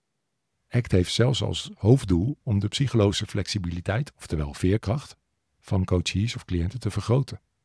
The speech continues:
naast het opbouwen van een rijk en waardevol, betekenisvol leven.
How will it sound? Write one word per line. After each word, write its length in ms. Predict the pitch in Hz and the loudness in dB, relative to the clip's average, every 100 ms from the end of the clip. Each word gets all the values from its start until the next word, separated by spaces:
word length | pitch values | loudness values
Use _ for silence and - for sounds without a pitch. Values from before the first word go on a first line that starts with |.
| _ - | _ -4
naast 380 | 92 98 107 - | 0 2 0 -2
het 120 | - | 0
opbouwen 440 | 127 92 80 113 | 0 2 0 -2
van 160 | 113 98 | 0 0
een 80 | 98 | 0
rijk 280 | 80 98 | -2 -2
en 80 | 104 | -2
waardevol, 480 | 80 76 90 - 110 | -2 -4 -6 -4 -4
betekenisvol 640 | 117 95 87 98 - 107 | -2 0 0 -2 -4 -2
leven. 300 | 120 143 - | -2 -2 -6